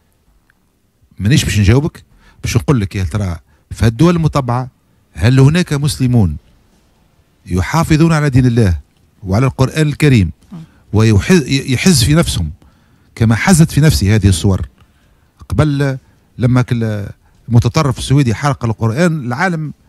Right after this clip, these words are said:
Speaker 1: الإسلامي شعل. أنا اللي
Speaker 2: مم.
Speaker 1: مدهشني اليوم هذه الدول المطبعة لماذا صمتت؟ هناك دول تقول أنها حافظة لكلام الله وحافظة للقرآن الكريم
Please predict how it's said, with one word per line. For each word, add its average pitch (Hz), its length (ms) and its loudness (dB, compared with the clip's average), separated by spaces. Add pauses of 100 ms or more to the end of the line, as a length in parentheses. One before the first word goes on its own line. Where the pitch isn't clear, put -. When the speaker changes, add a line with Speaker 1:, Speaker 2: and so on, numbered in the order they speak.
(320)
Speaker 1:
الإسلامي 160 420 0
شعل. 123 320 0 (680)
أنا 131 120 -2
اللي 117 100 -4
Speaker 2:
مم. - 20 -6
Speaker 1:
مدهشني 107 400 0
اليوم 104 280 0 (520)
هذه 120 440 -2
الدول 101 320 2
المطبعة 95 800 -2 (840)
لماذا 98 440 0
صمتت؟ 85 680 -6 (600)
هناك 113 380 2
دول 110 580 0 (520)
تقول 170 380 2
أنها 151 520 -2
حافظة 151 680 0
لكلام 123 380 0
الله 98 280 -2 (480)
وحافظة 160 680 2
للقرآن 135 540 0
الكريم 110 420 2